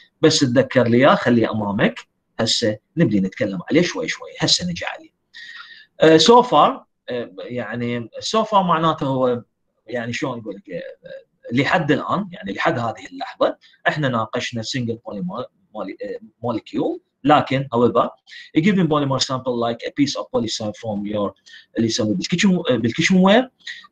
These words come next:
is actually composed of million. هاي طبعًا هنا دا يحكي لك، يقول لك هنا لحد الآن إحنا ناقشنا وا-،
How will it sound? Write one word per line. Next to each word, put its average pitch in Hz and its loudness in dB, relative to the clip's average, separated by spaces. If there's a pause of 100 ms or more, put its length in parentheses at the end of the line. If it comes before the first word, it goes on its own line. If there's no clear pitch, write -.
is 139 4
actually 160 6
composed 147 0
of 127 2 (100)
million. 147 2
هاي 277 6
طبعًا 175 4
هنا 170 6
دا 147 4
يحكي 139 2
لك، 127 0
يقول 127 0
لك 120 -4
هنا 117 -4 (420)
لحد 147 2
الآن 131 2
إحنا 131 -2
ناقشنا 120 -4
وا-، 120 -2